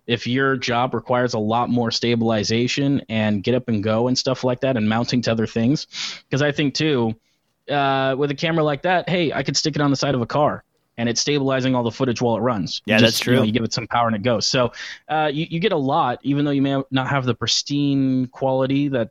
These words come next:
Speaker 1: the four K GoPro has been impressing everybody with, uh, you get a lot more features. So in terms of camera moves, I guess, and s-, screw-on lenses and whatnot.
Speaker 2: Yeah, I'm not seeing anything as I scroll through the specs on voltage requirements. Uh, but I'm sure we'll find something. I,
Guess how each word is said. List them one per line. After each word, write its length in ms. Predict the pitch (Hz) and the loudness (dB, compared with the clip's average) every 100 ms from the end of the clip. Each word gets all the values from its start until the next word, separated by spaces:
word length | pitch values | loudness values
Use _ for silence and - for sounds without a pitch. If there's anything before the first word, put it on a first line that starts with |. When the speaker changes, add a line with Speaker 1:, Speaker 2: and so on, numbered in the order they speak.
| - | -6
Speaker 1:
the 60 | 107 | -2
four 180 | 123 | 0
K 160 | 117 117 | 0 -2
GoPro 680 | 110 117 113 123 120 123 123 | 0 0 0 0 2 2 0
has 160 | 117 | -2
been 140 | - 110 | -2 -2
impressing 420 | 101 113 113 127 | 0 0 2 0
everybody 380 | 131 131 135 139 | 0 0 0 0
with, 320 | 147 143 - - | 0 -2 -6 -2
uh, 240 | 113 113 | 0 2
you 80 | 117 | 2
get 120 | 143 | 0
a 20 | |
lot 160 | 131 135 | 0 0
more 100 | 110 | -2
features. 520 | - - - 71 - | -2 -2 0 -2 -4
So 400 | - - 107 98 | -6 -2 0 0
in 140 | 101 110 | 0 0
terms 200 | 135 113 | 0 0
of 120 | 101 | -2
camera 280 | - 107 104 | -2 0 2
moves, 220 | 104 101 | 0 0
I 80 | 98 | -2
guess, 280 | 95 95 101 | -2 -2 -2
and 180 | 101 - | -4 -8
s-, 280 | - - - - | -10 -8 -8 -8
screw-on 340 | - 110 104 | -2 0 2
lenses 340 | 104 104 101 101 | 0 0 -2 0
and 100 | 101 | 0
whatnot. 340 | 90 104 95 _ _ | 2 0 -4 _ _
Speaker 2:
Yeah, 100 | 147 | -2
I'm 80 | 156 | 0
not 200 | 214 202 | 0 -2
seeing 340 | - 220 175 | -2 0 0
anything 480 | 156 165 160 156 131 | 2 0 0 0 0
as 180 | 120 120 | 0 0
I 60 | |
scroll 260 | 117 - 139 | -2 0 -2
through 160 | 131 127 | 0 0
the 80 | |
specs 500 | 104 - 131 131 - - | 0 -2 0 0 0 -4
on 520 | 123 117 110 110 104 | -2 0 2 2 0
voltage 420 | 90 120 131 113 101 | 0 0 0 0 0
requirements. 760 | 101 - 101 101 101 104 - - - _ _ | 0 0 2 2 2 0 -4 -8 -20 _ _
Uh, 400 | 104 113 113 113 | -4 -2 0 0
but 920 | 82 107 - 135 139 127 - - - - - - | -2 -6 -6 -2 0 0 -2 -4 -4 -6 -14 -4
I'm 120 | 147 | -2
sure 240 | 143 220 185 | 0 0 0
we'll 100 | 143 | 0
find 240 | 151 135 | -2 -2
something. 400 | 131 131 - | -2 -2 0
I, 80 | 107 | 0